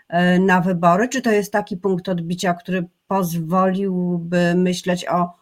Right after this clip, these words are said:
odzyskaniu tych czterdziestu paru procent?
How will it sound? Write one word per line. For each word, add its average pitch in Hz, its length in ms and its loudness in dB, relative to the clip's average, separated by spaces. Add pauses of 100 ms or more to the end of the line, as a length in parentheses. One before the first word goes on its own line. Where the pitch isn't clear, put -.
(220)
odzyskaniu 196 680 2
tych 180 160 -6
czterdziestu 170 560 -6
paru 175 200 -2
procent? 175 580 -8